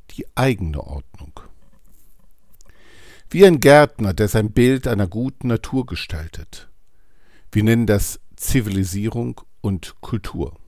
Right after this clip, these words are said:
Dieses Ordnen ist dem modernen Menschen sehr wichtig, aber auch immer bedroht.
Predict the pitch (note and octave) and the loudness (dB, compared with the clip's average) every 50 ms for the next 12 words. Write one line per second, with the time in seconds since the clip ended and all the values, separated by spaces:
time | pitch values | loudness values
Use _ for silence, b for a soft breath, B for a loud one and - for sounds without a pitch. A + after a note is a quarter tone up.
0 | - - - - - - - - - - - - - - - - - - b b | -20 -20 -20 -20 -20 -20 -20 -20 -20 -20 -20 -20 -20 -20 -20 -20 -20 -20 b b
1 | b b b b b b b b b b b - C#3 D#3 F3 D#3 B2 - - - | b b b b b b b b b b b -6 -2 0 0 0 0 -2 -2 2
2 | A#2+ C3+ D3 D3 - - A#2+ G2+ F#2 E2+ F#2 F#2+ - b b b b b b b | 4 6 6 4 2 -2 -2 -2 -2 -4 -6 -10 -14 b b b b b b b
3 | - A2+ - - - G#2 G2+ G2+ F#2+ - G#2 G#2 A2+ A2 G2+ G2+ F#2+ - - - | -4 -4 -4 -4 -4 -2 -2 0 0 2 2 2 2 2 0 0 -2 -4 -6 -10
4 | - - - - G#2+ F#2+ G#2+ A2 G2+ F2 F2 D#2 - - - F2+ - - - - | -12 -16 -14 -12 -6 0 2 2 2 2 -2 -6 -8 -10 -14 -14 -14 -16 -16 -16
5 | - - - - - - - - - - - - - - A#2+ A2 A#2+ A#2 A2+ B2 | -18 -18 -20 -20 -20 -20 -20 -20 -20 -20 -20 -6 0 2 2 4 4 2 2 0
6 | D3 C3+ C3 C3 C3 - B2+ - - A#2+ C3+ C3+ F#2+ - - - - - - | -4 -4 -4 -4 -4 -4 -6 -6 -4 0 0 0 0 -2 -4 -10 -16 -16 -16